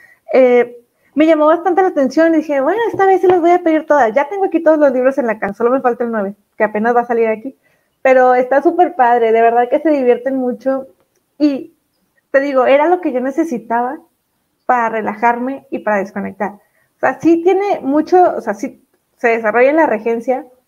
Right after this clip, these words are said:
pero realmente te, es, es una comedia romántica, no te meten tanta información sobre la época ni nada de eso, o sea,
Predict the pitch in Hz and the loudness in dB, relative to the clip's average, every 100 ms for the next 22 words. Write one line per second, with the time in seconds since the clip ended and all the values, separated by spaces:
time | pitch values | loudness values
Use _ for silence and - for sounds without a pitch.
0 | _ _ _ _ _ _ _ - 285 302 | _ _ _ _ _ _ _ 0 2 4
1 | 320 320 349 349 349 294 294 - - 339 | 2 2 0 -2 0 2 2 0 -2 0
2 | 415 427 381 302 320 320 247 233 220 214 | 0 0 2 4 4 2 0 -2 -4 -8
3 | - 180 202 - 240 269 269 330 311 302 | -12 -14 -14 -10 -4 -2 -2 0 0 -2
4 | 311 320 294 277 294 294 294 262 240 254 | -2 -2 -2 -2 -4 -2 -2 -4 -4 -6
5 | 254 269 254 240 208 233 254 254 254 247 | -2 0 0 0 2 2 2 0 -2 -2
6 | 240 220 226 233 226 196 202 190 - 208 | -4 -4 -4 -2 -2 -4 -6 -10 -12 -10
7 | 214 214 208 208 | -4 -2 0 -4